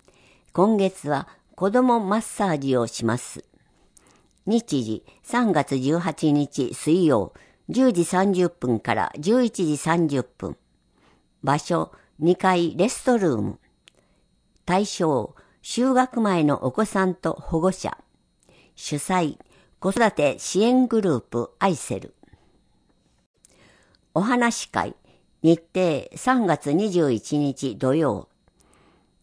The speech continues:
一階ワークショップルームへ直接お越しください。親子で楽しむ絵本の部屋。時間、十四時から十四時二十分。対象、就学前のお子さんと保護者。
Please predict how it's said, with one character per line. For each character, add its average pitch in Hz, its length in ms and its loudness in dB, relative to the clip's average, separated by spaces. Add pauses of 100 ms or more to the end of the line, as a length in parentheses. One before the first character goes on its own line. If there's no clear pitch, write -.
(100)
一 170 120 2
階 190 420 0
ワ 226 180 2
ー 269 40 -2
ク 262 140 -6
シ 247 140 -4
ョ 240 40 2
ッ - 40 -6
プ 226 180 0
ル 220 140 4
ー 185 100 4
ム 147 140 2
へ 123 200 -2 (140)
直 147 140 0
接 233 360 -6
お - 60 -2
越 190 160 -2
し - 140 -8
く 160 120 -8
だ 156 140 -2
さ 110 220 -8
い。 - 120 -16 (1400)
親 240 280 2
子 170 120 0
で 151 160 2
楽 175 220 0
し 196 180 -4
む 156 200 2
絵 156 80 -2
本 196 320 0
の 131 100 0
部 127 140 -8
屋。 110 200 -4 (840)
時 151 120 0
間、 185 340 -2 (240)
十 240 220 2
四 165 120 6
時 135 140 -4
か 131 160 -2
ら 127 260 0
十 226 220 0
四 160 160 4
時 127 160 -2
二 131 140 2
十 165 160 0
分。 - 360 -10 (920)
対 190 180 2
象、 131 460 0
就 254 280 -2
学 254 280 0
前 196 180 2
の 147 160 4
お 123 60 -2
子 202 120 -2
さ 196 200 0
ん 185 100 -2
と - 180 -6
保 139 160 -2
護 170 120 2
者。 - 260 -8